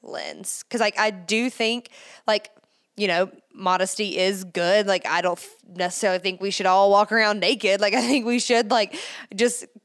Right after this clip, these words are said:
cover our bodies, but I also think, like, modesty, talking about clothing, and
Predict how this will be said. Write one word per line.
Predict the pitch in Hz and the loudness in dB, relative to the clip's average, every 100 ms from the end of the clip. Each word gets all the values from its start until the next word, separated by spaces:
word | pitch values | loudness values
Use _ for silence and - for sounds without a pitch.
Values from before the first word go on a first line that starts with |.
| - | -4
cover | 240 220 220 208 202 196 - | 0 2 4 4 4 2 0
our | - 202 190 190 180 170 - | 2 4 4 2 0 -8 0
bodies, | 185 185 202 208 | 2 2 0 -4
but | 208 | 0
I | 202 196 | 2 2
also | 160 196 226 | 2 0 0
think, | 208 214 208 196 _ 190 | 0 0 -2 -6 _ 0
like, | 185 - - - - | 0 -2 -16 -18 -6
modesty, | 190 196 196 220 | 0 0 0 -4
talking | 196 185 196 | -2 -4 -2
about | 196 - | -2 0
clothing, | 294 285 214 190 185 | 2 2 2 0 -2
and | 175 | -6